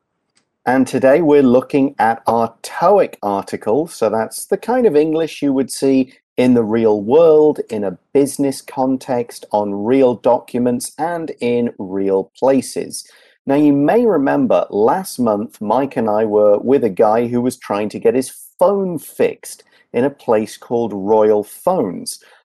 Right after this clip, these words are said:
Well, we're gonna kind of continue on with some of the same story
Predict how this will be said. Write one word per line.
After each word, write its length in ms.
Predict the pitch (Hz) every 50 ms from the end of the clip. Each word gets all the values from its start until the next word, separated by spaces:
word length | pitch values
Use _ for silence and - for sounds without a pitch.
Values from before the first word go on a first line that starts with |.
| _ -
Well, 160 | 147 147 151
we're 120 | 151 160
gonna 180 | 151 208 233 262
kind 340 | 254 - - 214 220 214 196
of 120 | 185 -
continue 640 | - - 170 147 - - 180 190 185 175 160 151 151
on 200 | 147 151 151 151
with 160 | 131 117 -
some 220 | - - 165 156
of 140 | 151 139 113
the 80 | - 127
same 380 | - - - 131 123 117 117 107
story 640 | - - - - 202 208 202 160 110 87 80 -